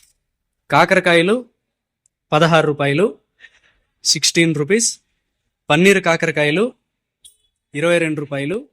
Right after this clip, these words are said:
ట్వంటీ టూ రూపీస్. సొరకాయలు రెండు రూపాయలు, టూ రూపీస్.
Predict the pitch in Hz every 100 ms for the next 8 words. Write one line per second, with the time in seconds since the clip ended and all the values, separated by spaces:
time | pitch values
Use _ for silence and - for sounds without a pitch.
0 | _ _ _ _ _ _ _ _ - 151
1 | 165 170 160 151 147 196 226 - _ _
2 | _ _ _ _ _ - - 160 170 185
3 | 185 180 214 247 _ _ _ _ _ _
4 | _ _ _ _ 139 147 165 156 147 139
5 | 156 247 - _ _ _ _ _ _ _
6 | _ - 165 165 151 202 247